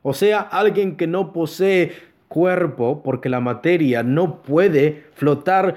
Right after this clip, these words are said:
sobre el agua como un ser humano. Pero ¿qué es lo que Cristo les dice? "Tened ánimo,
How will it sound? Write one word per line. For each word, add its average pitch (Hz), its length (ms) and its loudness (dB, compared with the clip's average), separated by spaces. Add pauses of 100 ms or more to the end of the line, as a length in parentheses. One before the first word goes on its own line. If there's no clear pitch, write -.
(140)
sobre 170 640 -2
el 147 120 0
agua 165 600 -2
como 147 220 0
un 175 180 0
ser 165 460 0 (200)
humano. 160 560 0 (2500)
Pero 113 200 0
¿qué 156 80 2
es 143 80 2
lo 147 120 4
que 123 120 -2
Cristo 147 340 2
les 123 200 0
dice? 131 400 -4 (760)
"Tened 123 440 0
ánimo, 117 560 -6